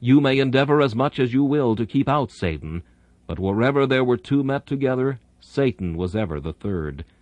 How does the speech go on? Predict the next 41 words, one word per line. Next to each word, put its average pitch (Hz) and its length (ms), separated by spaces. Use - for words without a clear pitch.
There 123 160
was 139 140
never 160 280
a 185 40
company 180 420
met, 160 260
but 90 140
the 120 180
evil 98 320
one 95 300
somewhere 90 540
intruded. 90 640
Does 185 160
he 214 100
not 196 220
come 147 180
into 151 160
your 151 140
business? 101 600
Do 87 80
you 87 160
not 104 220
find 110 320
him 110 140
entering 113 380
into 120 220
your 113 180
very 107 380
closet? 113 640
Yea, 107 500
and 107 160
the 117 60
very 139 300
table 165 440
of - 80
the 170 100
Lord. 139 480
Has 185 300
not 202 200
Satan 160 440
sat 120 340